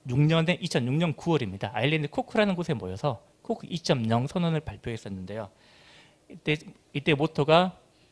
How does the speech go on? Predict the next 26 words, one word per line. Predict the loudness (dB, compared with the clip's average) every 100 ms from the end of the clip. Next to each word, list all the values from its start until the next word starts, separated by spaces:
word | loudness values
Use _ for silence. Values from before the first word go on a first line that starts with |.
| _ -12
음, | -10 -4
"농촌 | -2 2 2
지역에서 | 2 4 6 4
더 | 4 4
나은 | 4 2 0
삶"이었습니다. | 2 2 2 -2 -8 -8 -6 -10 -10 -14 _ _ _ _ _
그리고 | -16 -12 -8 -6
설-, | -4 -4 -6
선언문서에서 | -2 0 2 0 -2 -4 -4 -6 -10 -20 -20 _ -6
농촌 | -2 0 2
마을의 | 2 2 0 0 -2 -4 -8
미래 | -4 0 4 4
비전을 | 2 0 2 4 2
제시하고 | 0 -4 -2 -2 -2 -4 -6 -10 _ _ _ _
스마트 | -4 -2 -2 -2 -4 -4 -6
마을을, | -6 -2 -2 -2 -6
스마트 | -2 0 0 -4 -10 -18 -18 -8
농촌을 | -4 -2 -4
조성하기 | -4 -6 -4 -4 -6
위한 | -6 -4 -4 -6 -10
다양한 | -2 2 0
정책들을 | -2 -6 -2 0 0
마련하고, | 0 -2 -2 -2 -2 -2 -6 _ _
어, | -10
시나리오에 | -4 0 0 0
따라서 | -2 -4 -2 -6